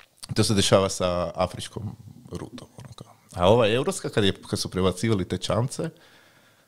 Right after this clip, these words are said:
često su se bacili. I s-, i kasnije od tog Stavrosa nadalje, ja svaki dan sretnem izbjeglice, ja često spavam u hotelima di su izbjeglice, jer, e, šta se dešava? Ti hotel-, to su uglavnom hoteli koji su propadali, koji nisu bili uspješni i ljudi su se prijavili,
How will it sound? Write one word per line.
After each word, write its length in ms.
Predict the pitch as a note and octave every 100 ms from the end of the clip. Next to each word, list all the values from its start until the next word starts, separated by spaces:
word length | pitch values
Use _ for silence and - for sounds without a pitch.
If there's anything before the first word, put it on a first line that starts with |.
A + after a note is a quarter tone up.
| -
često 300 | - A#2 A2+
su 60 | -
se 140 | - G2
bacili. 340 | F#2+ - -
I 100 | G2+
s-, 220 | F#2 - -
i 140 | G#2+
kasnije 420 | - F3+ G#3+ B2 F#2+
od 100 | -
tog 200 | A#2+ -
Stavrosa 520 | - C3+ A#2 - F2
nadalje, 380 | F2 G2 C3+ D#3
ja 80 |
svaki 380 | A#2 - C#3 -
dan 160 | A#2 G2+
sretnem 460 | - F2 - E2+
izbjeglice, 680 | E2 E2 G2 A2+ C3 - C#3+
ja 220 | G2+ G2+ G2+
često 400 | - C#3 B2+ G#2+
spavam 480 | - G#2+ G#2+ F2+
u 40 | F2+
hotelima 560 | - - A2+ G#2 F2
di 120 | F2 E2+
su 180 | -
izbjeglice, 680 | F2 E2 E2+ F#2+ G2+ - D#3+ D3 -
jer, 280 | F#2 F2 F2+
e, 140 | F2+
šta 180 | - A2+
se 120 | -
dešava? 300 | F#2 E2 D#2
Ti 140 | -
hotel-, 360 | A2 - A#2 A2+
to 140 | - A#2+
su 100 | A2+
uglavnom 380 | A#2 C3 B2 G2 - - - - _
hoteli 400 | A2 C3 E3+ E3
koji 160 | -
su 120 | C#3 A2+
propadali, 640 | - F#2 E2+ F2 A#2+ E3+
koji 200 | - G#2
nisu 260 | A#2+ -
bili 240 | F#2+ G2+ F2+
uspješni 560 | F2 - E3+ - G3+ G#3+
i 180 | - A#2
ljudi 260 | C3 D3+
su 140 | B2 -
se 120 | -
prijavili, 720 | G#2 A2 G#2+ F#2 F2 F2 -